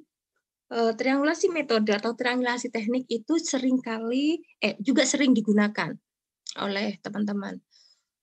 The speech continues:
Nah, cuman seringkali terjebak, bingung, an-, ini tuh triangulasi metode atau triangulasi sumber data. Karena, eh, sumber data itu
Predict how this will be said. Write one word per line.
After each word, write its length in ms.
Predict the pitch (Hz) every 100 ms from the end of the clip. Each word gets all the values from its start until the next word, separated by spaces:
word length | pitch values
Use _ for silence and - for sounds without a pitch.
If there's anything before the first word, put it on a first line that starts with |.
| _ _ _ -
Nah, 120 | 240 214
cuman 320 | 233 247 294
seringkali 880 | 277 262 294 339 - 262 240 294 -
terjebak, 800 | - 269 277 220 208 254 - - _ _ _ 185
bingung, 480 | 254 285 285 226 -
an-, 160 | 226 214 -
ini 320 | 226 262 269
tuh 80 | 302
triangulasi 560 | 320 269 262 262 262
metode 400 | 226 208 165 202
atau 240 | 339 - 269
triangulasi 480 | 262 247 247 262
sumber 240 | 262 254 208
data. 400 | 220 - 226 - - - - - _
Karena, 480 | 240 254 285 349 381 _ _ _ _ -
eh, 480 | 247 254 247 247 254 - _ _ _ -
sumber 320 | 294 254 233 214
data 560 | 320 349 - 240 294 370 _ _ _ _ _ _ -
itu 720 | 240 254 _ _ 330 359 349